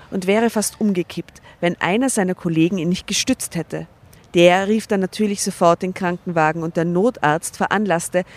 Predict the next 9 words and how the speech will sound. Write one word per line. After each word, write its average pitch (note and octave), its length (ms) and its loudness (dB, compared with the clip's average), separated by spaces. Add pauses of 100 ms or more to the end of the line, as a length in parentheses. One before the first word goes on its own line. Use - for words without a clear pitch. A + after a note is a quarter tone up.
(220)
dass F3 240 -4
Ronald F3+ 600 4 (280)
sofort F#3+ 580 2
in A3+ 60 -4
das G3+ 160 -4
dortige F#3 360 0
Krankenhaus F3+ 600 -4
gebracht - 480 -8
wurde. D#3+ 260 -2